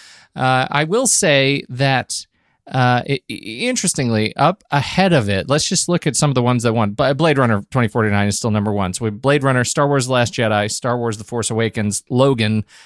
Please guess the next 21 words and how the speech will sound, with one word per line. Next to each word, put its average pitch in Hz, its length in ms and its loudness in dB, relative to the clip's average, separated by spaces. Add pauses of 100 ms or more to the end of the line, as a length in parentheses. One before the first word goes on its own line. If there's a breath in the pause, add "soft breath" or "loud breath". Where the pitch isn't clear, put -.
(180 soft breath)
Gravity, 117 540 0
Edge 110 180 0
of 104 80 -2
Tomorrow, 104 360 2
Molly's 104 380 0
Game, 95 300 -2
Kingsman: 110 440 -2
The 92 80 -2
Secret 104 320 -6
Service, 92 340 -2
Get 107 300 -2
Out, 92 260 -2
Split, 95 520 -2 (200)
Guardians 110 380 0
of 95 40 -6
the 104 60 -4
Galaxy, 92 400 -4
The 85 100 -10
Martian, 90 360 -6
Doctor - 280 -12
Strange, 170 460 0